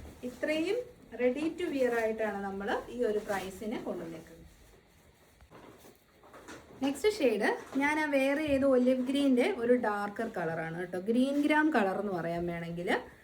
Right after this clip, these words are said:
സൈഡ് സ്ലിറ്റഡ് ആണ്, സ്ട്രെയിറ്റ് കട്ട് ആണ്, geometric with floral ആണ്. പ്യുവർ മൽ കോട്ടൺ സെറ്റ്സ് ഒരിടത്തും ഈ ഒരു പ്രൈസ്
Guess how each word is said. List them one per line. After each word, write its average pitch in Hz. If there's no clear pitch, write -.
സൈഡ് 294
സ്ലിറ്റഡ് 330
ആണ്, 320
സ്ട്രെയിറ്റ് 247
കട്ട് 262
ആണ്, 254
geometric 247
with 247
floral 240
ആണ്. 226
പ്യുവർ 269
മൽ 247
കോട്ടൺ 269
സെറ്റ്സ് 269
ഒരിടത്തും 247
ഈ 247
ഒരു 240
പ്രൈസ് 226